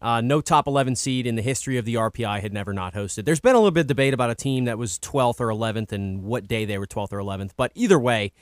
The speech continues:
they are either tied for or setting the new mark as the low, the best R P I team never not to host.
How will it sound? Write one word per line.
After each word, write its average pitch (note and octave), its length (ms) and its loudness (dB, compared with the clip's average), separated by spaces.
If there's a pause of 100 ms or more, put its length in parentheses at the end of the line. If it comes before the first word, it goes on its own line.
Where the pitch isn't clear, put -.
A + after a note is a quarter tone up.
(240)
they D3+ 180 8
are D3 100 6
either E3 300 4
tied E3 380 6
for B2 340 2
or C3 380 0
setting A#2+ 380 0
the A#2+ 60 2
new A#2 140 2
mark G2+ 380 0
as G2+ 160 -4
the A2+ 100 -4
low, C3+ 380 2
the B2 160 -4
best E3+ 320 4
R B2+ 120 4
P B2+ 160 -4
I G#2 120 -2
team G#2+ 280 -4
never G2 220 -4
not F#2 200 -8
to F#2+ 80 -8
host. - 360 -12